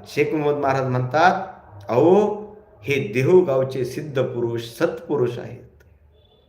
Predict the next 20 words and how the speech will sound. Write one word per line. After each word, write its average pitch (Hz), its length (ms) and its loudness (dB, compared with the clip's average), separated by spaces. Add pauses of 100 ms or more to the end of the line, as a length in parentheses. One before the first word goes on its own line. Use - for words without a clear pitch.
(140)
आणि 107 180 -4
तुम्ही 127 560 0
यांची 113 320 -4
वाणी 117 300 -2
जर 139 180 0
ऐकली 160 600 0 (340)
तर 104 100 -4
तुम्हीही 113 480 -4
मंत्रमुग्ध 123 680 -2
व्हाल." 113 400 0 (680)
आणि 117 440 -2 (760)
तुकाराम 131 400 0
महाराजांना 110 760 -4 (280)
संत 151 240 -4
शेख 120 300 -6
मोहम्मद 107 220 -6
महाराज 107 460 -2 (500)
कीर्तनासाठी 151 680 -2
उभे 131 220 0
करतात 120 580 -2